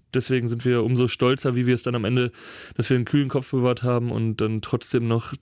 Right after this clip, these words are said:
die zwei Punkte geholt haben, auch wenn's dann sechs Sekunden vor Ende eigentlich aussah, als, äh, hätten sie noch den Ausgleich geschafft. Aber ja, das, äh, haben wir mitgenommen und, ähm, darauf müssen wir aufbauen und in den weiteren Spielen, ja,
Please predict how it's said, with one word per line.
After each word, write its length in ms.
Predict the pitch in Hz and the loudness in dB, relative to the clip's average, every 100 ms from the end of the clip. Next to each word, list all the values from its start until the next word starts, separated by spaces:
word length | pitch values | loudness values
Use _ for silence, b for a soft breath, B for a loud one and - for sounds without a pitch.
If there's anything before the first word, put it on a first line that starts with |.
| _ _ _ 127 | _ _ _ -2
die 100 | 120 | 0
zwei 160 | 123 | 0
Punkte 240 | 117 131 120 | 0 2 4
geholt 300 | 120 127 123 | 4 4 2
haben, 180 | 110 107 | 0 0
auch 140 | 110 | 0
wenn's 160 | 120 107 | -2 -2
dann 160 | 110 110 | -2 -2
sechs 200 | 113 - | -2 -2
Sekunden 320 | 113 117 113 | 0 0 0
vor 240 | - 104 | 0 0
Ende 180 | 120 113 | 2 2
eigentlich 240 | 107 113 | 0 0
aussah, 300 | - 117 113 | 0 0 0
als, 260 | 104 110 - | 0 -2 -4
äh, 300 | - 110 113 | -2 0 0
hätten 240 | 117 131 113 | 0 -2 0
sie 100 | 113 | 0
noch 100 | 107 | 0
den 100 | 98 | -2
Ausgleich 300 | 113 - - | -2 -4 -4
geschafft. 420 | 117 123 - - B B B B B B B - | -2 0 -2 -6 B B B B B B B -2
Aber 320 | 120 123 123 | 0 2 2
ja, 180 | 127 120 | 2 0
das, 260 | 120 - | -6 -6
äh, 260 | - 127 123 | -2 0 2
haben 120 | 135 | 2
wir 80 | 143 | 2
mitgenommen 480 | 165 - 165 151 147 | 0 0 0 0 0
und, 420 | 131 127 120 - | 2 0 0 -2
ähm, 560 | 107 117 117 117 113 113 _ _ _ _ _ _ _ - | 0 0 2 2 0 -2 _ _ _ _ _ _ _ -2
darauf 280 | 120 123 127 | 0 0 0
müssen 220 | 127 123 | -2 0
wir 80 | 113 | 0
aufbauen 380 | 131 123 120 | 0 0 0
und 160 | 117 113 | 0 -2
in 80 | 113 | 0
den 140 | 113 | 0
weiteren 280 | 117 123 120 | 0 0 -4
Spielen, 640 | - 123 123 120 120 135 85 | -2 0 0 0 -2 -4 -4
ja, 260 | 78 120 | -2 0